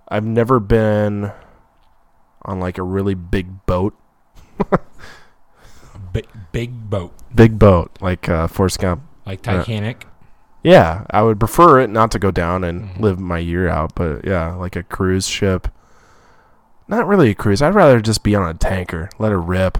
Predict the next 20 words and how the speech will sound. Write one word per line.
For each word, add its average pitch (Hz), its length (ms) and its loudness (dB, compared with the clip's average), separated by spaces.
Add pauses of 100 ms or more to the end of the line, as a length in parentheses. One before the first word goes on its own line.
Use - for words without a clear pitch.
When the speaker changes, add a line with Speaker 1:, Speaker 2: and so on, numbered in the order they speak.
(120)
Speaker 2:
Yep. 98 160 -18 (340)
Speaker 1:
With 110 240 -2
the, 95 420 0
with 117 160 -2
the 110 80 0
bros. 107 600 0 (680)
Speaker 2:
Gotcha. 90 400 -18 (180)
Speaker 1:
Yeah. 95 260 -2 (760)
Maybe 117 200 4
Speaker 2:
I 143 40 6
Speaker 1:
do 147 160 4
weird 135 260 6
stuff. 139 340 4
I 101 80 2
don't 143 140 0
know. 131 240 2 (500)
Speaker 2:
Just - 200 -10
weird 110 300 -6
things. 135 480 -10
<laughs> - 40 -20